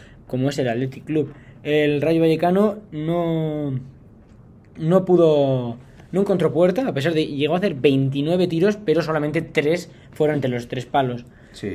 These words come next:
Speaker 1: Eh, tuvo más precisión el, el Athletic Club, que con un, con un disparo de Nico Serrano,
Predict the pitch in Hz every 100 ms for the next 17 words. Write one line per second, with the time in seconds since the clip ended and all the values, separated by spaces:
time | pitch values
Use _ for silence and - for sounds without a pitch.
0 | 90 180 175 165 156 135 175 180 170 170
1 | 175 165 165 165 175 175 196 196 - 151
2 | 139 135 131 123 123 123 - _ - 156
3 | 147 143 160 170 165 185 139 139 123 -
4 | - - - - - 151 139 135 135 165
5 | 175 170 165 160 151 143 135 - - 160
6 | 170 185 180 185 175 123 - - 135 139
7 | 135 127 120 - 165 175 170 156 175 208